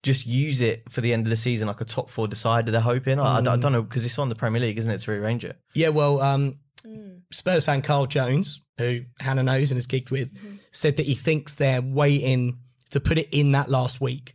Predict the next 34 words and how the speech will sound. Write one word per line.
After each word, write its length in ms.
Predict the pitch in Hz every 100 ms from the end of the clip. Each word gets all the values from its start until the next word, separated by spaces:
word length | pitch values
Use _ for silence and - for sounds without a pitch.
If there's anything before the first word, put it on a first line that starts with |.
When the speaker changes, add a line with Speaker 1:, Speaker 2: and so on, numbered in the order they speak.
| _ -
Speaker 1:
Yeah. 340 | 107 95 90
Speaker 2:
So 180 | - 139
Speaker 3:
Yeah. 60 | -
Speaker 2:
bang 200 | 151 143
it 80 | 143
in 140 | 135
that 140 | 123
Wednesday, 460 | 131 139 143 143 135
maybe 260 | 135 135 139
before 300 | 143 147 131
the 80 |
final 340 | 120 143 127 123
fixtures 380 | - - 135 123
on 60 |
the 60 | 117
Sunday. 340 | - 135 131
Speaker 1:
But 100 | 147 135
that, 200 | - 220
that's 220 | 139 -
ridiculous, 520 | 117 - - 104 101
though, 220 | 92 90 -
'cause 260 | 107 95 - _
they 120 | 123
should 120 | 101 104
Speaker 3:
Mm. 20 |
Speaker 1:
just 200 | 113 -
give 260 | 127 104 113
the, 140 | 110 113 - _ -
give 120 | 107
us 120 | 110
the 80 | 120
game 300 | 107 117 104
at 80 |
the, 120 | 82